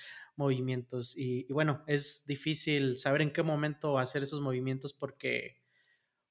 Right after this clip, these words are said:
porque sigue cayendo, entonces, pues, ya veremos si se estabiliza en, en los siguientes días, pero por lo pronto eso es lo que, que ha sucedido y, y han sido, de hecho, las empresas tecnológicas la, las más afectadas.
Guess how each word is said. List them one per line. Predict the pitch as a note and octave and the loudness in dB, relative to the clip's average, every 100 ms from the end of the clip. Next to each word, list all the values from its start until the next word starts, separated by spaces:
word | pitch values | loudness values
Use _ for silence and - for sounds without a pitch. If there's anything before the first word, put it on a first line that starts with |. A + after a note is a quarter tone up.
| _ | _
porque | C#3 C3 C3+ C3 B2+ B2 - | 0 0 2 2 2 -2 -6
sigue | - C#3 C#3+ C#3 | -2 0 0 2
cayendo, | C3 C3+ D3 D#3+ A3 - - | 2 4 2 0 -4 -8 -6
entonces, | C#3 C3 C3 B2+ C3 B2 | -4 -2 -4 -2 -4 0
pues, | C#3 | 6
ya | F3+ | 8
veremos | F#3+ F#3 F3+ | 8 8 6
si | F#3 C#3 | 2 -2
se | B2+ C#3 | -2 -4
estabiliza | - C3+ B2 C3+ C3+ D#3 D3 C3+ - - - - - | -2 -2 -2 -2 0 2 2 -2 -10 -20 -20 -14 2
en, | C3+ C3+ C#3 | 4 4 2
en | C#3 | 0
los | C3+ | 0
siguientes | - C3 C#3 C#3 C3+ | -2 -2 -2 -2 -2
días, | D3 E3 F#3 | 4 4 4
pero | - C3 B2+ | 0 -4 -2
por | B2 | -4
lo | B2 | -4
pronto | C#3 C#3 C#3 C#3 | -2 -2 -2 -4
eso | C#3 C#3 | 0 0
es | C3 - D#3 | 0 -4 -8
lo | C3+ - | -8 -6
que, | C#3+ C#3+ C#3+ - _ _ | -6 -6 -8 -16 _ _
que | C#3 | -8
ha | |
sucedido | B2+ C#3 C3+ B2+ B2+ B2+ | -6 -4 -2 -2 -2 -2
y, | A#2+ A#2+ - - - | -4 -6 -12 -18 0
y | D#3 | 2
han | F#3 | 4
sido, | A#3+ B3+ G#3 | 2 2 4
de | F#3+ | 2
hecho, | G3 G#3+ | 2 2
las | G3+ C3+ - - | 4 4 0 -4
empresas | C3+ D3+ D#3 F#3 F#3 F#3+ | -4 -2 0 0 0 -2
tecnológicas | D3 C#3+ B2+ C3+ D3 F3+ A3+ C4+ - - | -2 0 0 0 -2 -6 -4 -4 -6 -6
la, | C#3+ D3 - | -2 -2 -2
las | C#3 C3 | -6 -4
más | D3+ F#3+ | -4 -4
afectadas. | E3+ C#3 C#3 C#3 C#3+ C3 | -6 -6 -4 -2 -2 -4